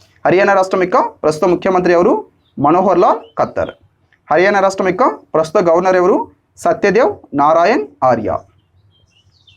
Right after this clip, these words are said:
రసాయన శాస్త్రంలో నోబెల్ అవార్డు గ్రహీత అయిన మాన్ఫ్రెడ్ ఈగన్ ఇటీవల మరణించడం జరిగింది. మాన్ఫ్రెడ్ ఈగన్, ఇతను రసాయన శాస్త్రంలో నోబెల్ అవార్డుని పొంది ఉన్నారు.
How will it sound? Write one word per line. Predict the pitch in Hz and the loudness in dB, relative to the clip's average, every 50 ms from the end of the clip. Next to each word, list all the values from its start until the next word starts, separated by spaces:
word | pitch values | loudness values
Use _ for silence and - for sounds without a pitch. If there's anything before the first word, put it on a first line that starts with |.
| _ _ - - _ _ _ _ _ _ _ - _ _ _ _ _ _ _ _ - | _ _ -20 -20 _ _ _ _ _ _ _ -20 _ _ _ _ _ _ _ _ -4
రసాయన | - 214 254 269 269 269 | -2 0 0 0 0 0
శాస్త్రంలో | 254 247 220 214 - 208 214 214 233 240 | 0 0 0 0 0 -2 0 2 2 2
నోబెల్ | 202 165 175 202 208 214 226 220 | 2 2 0 0 2 2 0 2
అవార్డు | - - 175 185 185 180 185 | 2 2 0 0 0 -2 -2
గ్రహీత | - 165 170 175 175 175 | -2 -2 -2 -2 0 0
అయిన | 170 160 170 214 285 427 - _ _ _ _ _ - | 0 2 2 0 -2 -2 -6 _ _ _ _ _ -4
మాన్ఫ్రెడ్ | 147 147 160 196 254 277 277 - 254 254 220 - | -2 0 2 2 2 0 0 0 -2 -2 -2 -2
ఈగన్ | - 185 208 180 180 135 110 107 - - | -4 -4 -2 0 0 0 0 -2 -4 -6
ఇటీవల | 165 175 220 220 202 196 226 285 440 - - - | -4 0 0 2 2 2 2 2 0 -4 -4 -2
మరణించడం | - 143 143 - - - 202 196 | -2 0 0 -2 -2 -4 -4 -4
జరిగింది. | 151 110 - 67 62 - - _ _ _ _ _ _ _ _ _ _ _ _ 131 | -4 -4 -4 -6 -10 -10 -14 _ _ _ _ _ _ _ _ _ _ _ _ -2
మాన్ఫ్రెడ్ | 139 156 185 208 226 233 180 - - - - 180 | 0 0 0 0 0 0 0 -2 -2 -2 -2 -2
ఈగన్, | 175 160 139 117 98 98 - - | 0 2 2 0 0 -2 -4 -4
ఇతను | 151 151 214 269 381 480 - - - _ - | 0 0 2 0 0 -2 -4 -10 -8 _ -2
రసాయన | 147 147 - 202 202 202 202 | -2 0 0 0 0 0 0
శాస్త్రంలో | 196 190 185 185 175 175 214 285 302 - - 135 | 0 -2 -2 0 0 0 2 2 2 0 -2 -2
నోబెల్ | 143 160 202 208 233 233 226 | 0 0 2 2 2 0 2
అవార్డుని | 240 160 160 160 160 156 202 285 - - - _ - | 2 2 2 2 0 0 -2 -4 -4 -6 -8 _ -2
పొంది | 135 127 123 | 0 0 0
ఉన్నారు. | 104 - - 71 78 | 0 -2 -4 -6 -8